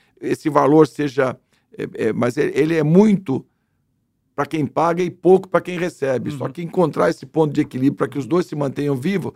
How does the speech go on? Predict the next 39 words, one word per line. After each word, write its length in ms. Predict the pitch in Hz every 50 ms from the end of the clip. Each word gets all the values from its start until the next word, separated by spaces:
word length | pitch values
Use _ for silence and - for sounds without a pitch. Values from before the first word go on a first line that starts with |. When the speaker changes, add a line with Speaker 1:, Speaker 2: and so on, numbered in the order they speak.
| _ _ _
Speaker 1:
porque 160 | _ - 180
se 120 | 160 - 196
ele 100 | 190 180
também 220 | 175 160 156 160
não 100 | 156 147
conseguir 380 | - 151 147 - - 143 151 151
pagar, 540 | - - 185 185 175 180 175 190 - 226 _ -
ele 120 | - 359 320
vai 140 | 170 156
fechar 600 | - - 208 180 - - - - 160 - - 311 - _ _ _ _ _
e 160 | - - 185 170
o 80 | 156
trabalhador 500 | - - 143 143 135 131 123 120 127 139
também 200 | 135 139 147 160
não 100 | 165 156
vai 140 | 135 131 123
ter 120 | 123 123
onde 160 | 123 123 120 110
trabalhar, 540 | 120 120 120 113 113 107 110 110 110 107
né? 100 | 110 113
Então 260 | - 185 - 285 302 -
a 40 |
gente 140 | 208 196 180
espera 400 | - - - 151 151 147 143 - _ _ _ _ _ _ _ _
que 80 | - 107
a 40 | 113
gente 200 | 135 139 135 -
consiga 420 | - 131 117 - - 127 120 131
chegar 340 | - - 123 113 120 117 120
num, 220 | 120 120 113 104 - -
num 180 | - 120 113
bom 200 | 110 113 117 113
senso 420 | 110 - - 110 113 110 - - 123
e, 280 | 131 123 - - 110
e 40 | 113
fechar 320 | - - 123 - - 113 113
essas 220 | - - 117 -
convenções, 600 | - 107 113 117 120 117 - - 104 104 104 104
né? 120 | 110 107